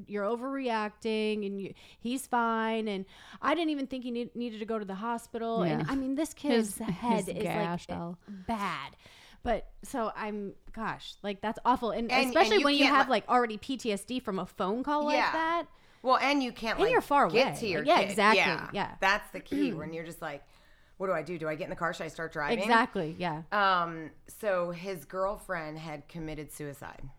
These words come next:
Speaker 1: Ugh.
Speaker 3: in the front yard with a gun. And I was just like,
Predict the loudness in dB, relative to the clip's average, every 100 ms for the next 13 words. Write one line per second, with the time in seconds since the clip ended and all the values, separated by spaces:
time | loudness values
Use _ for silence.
0 | -20 -20 -20 -20 -16 -12 -10 -10 -10 -12
1 | -14 -20 -20 -20 -20 _ -4 -2 -2 -4
2 | -6 -4 -2 -2 -4 -8 -14 -14 -14 -14
3 | -16 -16 -20 _ _ _ _ _ _ -14
4 | -12 -12 -14 -16 -12 -12 -12 -18